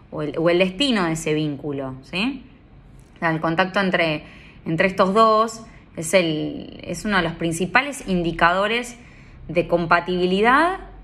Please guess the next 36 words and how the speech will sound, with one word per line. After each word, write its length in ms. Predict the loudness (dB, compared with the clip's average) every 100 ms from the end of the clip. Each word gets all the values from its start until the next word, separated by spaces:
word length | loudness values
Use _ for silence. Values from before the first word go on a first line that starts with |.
| -20 -20 -10 0
no 100 | 0
solo 480 | 2 4 4 2 -2
en 80 | -4
el, 260 | -4 -4
en 140 | -4 -4
el 180 | -4 -4
nivel 300 | -4 -4 -4
físico, 680 | -8 -10 -8 -14 -8 -8 -8
¿no? 340 | -4 0 2 2
Ya 200 | 0 0
que 100 | 0
nos 140 | 2
va 60 | 4
a 40 |
hablar 300 | 4 4 2
de, 540 | 0 -2 -2 -4 -10 -20 -20 -20 -20 -20 -12
de, 440 | 0 2 2 0
de 100 | 0
esa 220 | 0 0
respuesta, 1000 | 0 -2 -6 0 0 2 2 4 2 -2
el, 200 | -8 -10
el, 600 | -8 -8 -8 -10 -12 -16 -14
el 180 | -14 -6
contacto 520 | -4 0 0 0 -4
entre 160 | -2
estos 220 | -4 -4 -6
dos 60 |
planetas 640 | -2 0 0 2 2 0 -6 -20 -20 -10
nos 100 | -2
va 60 | 0
a 20 |
indicar 520 | 0 -2 2 2 2
como 200 | -2 0
la 120 | 0
respuesta 520 | -2 -6 -2 -2 2 4
a, 440 | 4 2 -4 -10